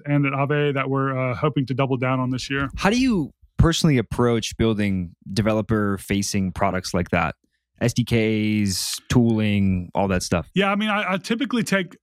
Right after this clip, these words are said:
Speaker 1: a lot of inspiration from things that I've done in the past and also people, things that people have done elsewhere. And I think that sometimes just building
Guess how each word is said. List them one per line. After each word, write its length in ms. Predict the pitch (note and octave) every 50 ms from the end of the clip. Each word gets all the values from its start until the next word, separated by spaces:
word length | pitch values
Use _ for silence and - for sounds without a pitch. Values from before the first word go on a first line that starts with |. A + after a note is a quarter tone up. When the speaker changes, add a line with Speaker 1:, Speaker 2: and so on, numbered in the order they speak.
| _ _
Speaker 1:
a 60 | E3 D#3+
lot 180 | E3 F3+ F#3
of 60 | F3
inspiration 600 | F3 E3+ C#3 - - D#3 D#3+ E3 D#3 - F3 D3 C3
from 340 | - D3 C#3 C3+ C3+ C3 C3
things 320 | - F3 F3 E3+ D#3+ C#3+
that 100 | D#3 D#3
I've 140 | D#3 D3+ C3+
done 120 | D#3+ D#3+
in 60 | D3+
the 60 | C#3+ -
past 340 | - D3 D3 D3+ C#3+ -
and 80 | D#3+ D3
also 300 | C#3+ D#3 D3+ - - D3
people, 560 | - - D#3+ C#3 - D3 C#3+ C#3+ C#3+ C#3 - _ - D#3 C#3 B2+
things 160 | E3+ D#3 C3+
that 160 | D#3+ - -
people 260 | - F3 C#3+ - C#3+
have 120 | C#3 B2+ A#2+
done 320 | C#3+ C#3+ C#3+ C3+ C3+ C#3 - _ _ _ _ _ _
elsewhere. 420 | D#3+ D#3+ D#3 - F#3 F#3 F#3+ E3+ - _ _ _ - - - - _ _
And 360 | F#3 F3+ F3+ F3 F3 E3+ C#3+ - _ _ _ _ _ _ _ _ -
I 80 | E3 F3+
think 240 | - C#4 C#4+ C4+
that 280 | - B3+ A3+ F#3 E3+ F3+
sometimes 440 | - - G3 F#3+ A#3+ A3+ G#3+ F3 D#3
just 180 | E3 - -
building 500 | B2+ E3+ E3+ F3+ F#3 F#3 F3+ E3+ D#3 -